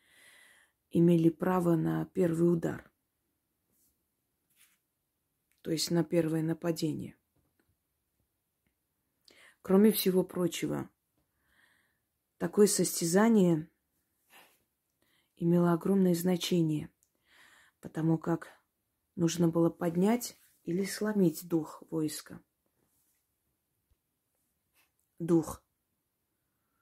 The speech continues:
настрой на победу, веру в победу,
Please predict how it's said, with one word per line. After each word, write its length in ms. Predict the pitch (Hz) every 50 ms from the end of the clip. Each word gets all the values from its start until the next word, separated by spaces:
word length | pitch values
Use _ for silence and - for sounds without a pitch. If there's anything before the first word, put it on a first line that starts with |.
| _ _ _ _ _ _ _ _ _ _ _ _ _ _ -
настрой 580 | - 175 175 170 - - - 175 175 170 165
на 140 | 160 160 165
победу, 640 | 156 - 160 156 165 165 160 151 156 160 151 160 - _ _ _ _ _ _ _ _ _ _ _ _ _ _ _ _ _ _ _ _
веру 340 | - 160 160 170 170 165 170
в 140 | 156 - -
победу, 680 | _ - 156 156 160 165 160 156 - - - 151 -